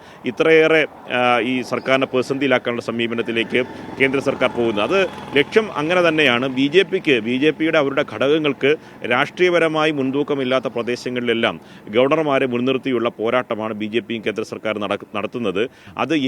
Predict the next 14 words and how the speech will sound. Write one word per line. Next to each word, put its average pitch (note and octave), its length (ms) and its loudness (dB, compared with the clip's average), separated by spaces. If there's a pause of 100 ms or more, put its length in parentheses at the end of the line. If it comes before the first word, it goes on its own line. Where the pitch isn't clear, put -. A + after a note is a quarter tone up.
ഏതളവ് D#3+ 500 2
വരെ D#3+ 120 2 (100)
പോകാം, B2 280 2 (100)
എല്ലാ C3+ 160 0 (120)
സീമകളും D#3 560 -2
കടന്ന് B2+ 300 -2 (120)
പരസ്യമായി C3+ 640 -2
ഇങ്ങനെ B2+ 240 -4
തെരുവിലേക്ക് B2 480 -2
ഇറങ്ങുന്നു. G#2+ 340 -2 (460)
ആ, A#2 40 2 (260)
ഈ, - 20 4 (380)
ആ, - 20 2 (120)
ഭരണപ്രതിസന്ധി D3+ 600 0